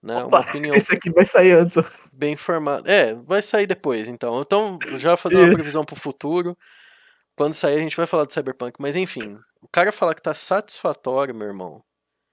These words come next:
Speaker 1: tem que ser muito filha da puta, né? Tem que ter muita cara de pau pra falar um trem desse. Satisfatório
Speaker 2: Ah, é.
Speaker 1: pra eles. O jogo não tá ter-, o jogo não tá finalizado.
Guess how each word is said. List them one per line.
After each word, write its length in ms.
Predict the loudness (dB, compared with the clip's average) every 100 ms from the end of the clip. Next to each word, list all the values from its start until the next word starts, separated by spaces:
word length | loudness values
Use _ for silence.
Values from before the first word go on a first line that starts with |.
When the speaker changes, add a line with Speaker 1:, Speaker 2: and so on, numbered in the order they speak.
| _ _ -16
Speaker 1:
tem 120 | -10
que 100 | -6
ser 100 | -6
muito 280 | -6 -10 -12
filha 220 | -10 -4
da 140 | -4 -4
puta, 380 | -8 -14 -10
né? 180 | -10 -10 -12
Tem 100 | -16
que 60 | -14
ter 100 | -12
muita 280 | -12 -16 -10
cara 220 | -10 -10
de 100 | -10
pau 200 | -8 -8
pra 100 | -8
falar 180 | -14 -14
um 100 | -14
trem 220 | -18 -18
desse. 340 | -16 -16 -16 -20 _ _ _ _ _ _ -10
Satisfatório 800 | -4 0 2 2 2 2 0 -2
Speaker 2:
Ah, 20 |
é. 40 |
Speaker 1:
pra 220 | -6 -6
eles. 640 | -4 -2 -4 -6 -10 -12 -14
O 240 | -14 -14
jogo 260 | -8 -6 -4
não 160 | -6 -4
tá 320 | 2 4 4
ter-, 160 | 0 -10
o 280 | -12 -16 -12
jogo 200 | -10 -8
não 100 | -6
tá 140 | -4 -4
finalizado. 840 | -4 -8 -6 0 2 0 -4